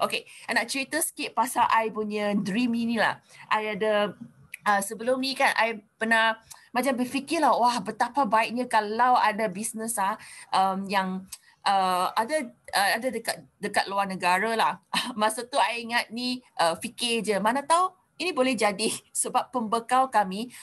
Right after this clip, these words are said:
berada di lima puluh lima negara. So, I rasa dream ni sudah macam dream come true lah sebab, eh, boleh juga dapat income dari Indonesia ke, U K ke, Australia ke. Rasa syok lah. Ha. Kalau you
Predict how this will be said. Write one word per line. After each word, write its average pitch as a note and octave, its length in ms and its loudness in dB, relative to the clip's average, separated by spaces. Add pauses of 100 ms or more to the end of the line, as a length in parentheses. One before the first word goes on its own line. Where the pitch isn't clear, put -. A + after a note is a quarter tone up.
berada A3 400 0
di A3 160 -10
lima A#3 400 -6
puluh G#3+ 240 -6
lima G3+ 240 -2
negara. D#3 560 0 (240)
So, A#3 400 0 (160)
I G#3+ 160 2
rasa G#3+ 400 2
dream A#3+ 400 -4
ni B3+ 160 -2
sudah G#3+ 320 0
macam G#3 480 -2
dream A#3 160 -4
come A#3 240 -2
true B3+ 240 -4
lah E3+ 160 4
sebab, F3 400 0
eh, F3+ 160 -8 (240)
boleh A3 240 0
juga G3+ 320 0
dapat F#3+ 400 2
income G3+ 400 -4
dari F3 240 -4
Indonesia F#3 720 -4
ke, G3 160 -2 (640)
U F#3+ 160 -8
K G#3+ 240 -4
ke, - 80 -6
Australia G3+ 640 -4
ke. A3 240 2 (160)
Rasa B3 240 -2
syok - 320 0
lah. A#3+ 240 4 (160)
Ha. A3+ 120 -4 (520)
Kalau A#3+ 160 4
you D4 240 -2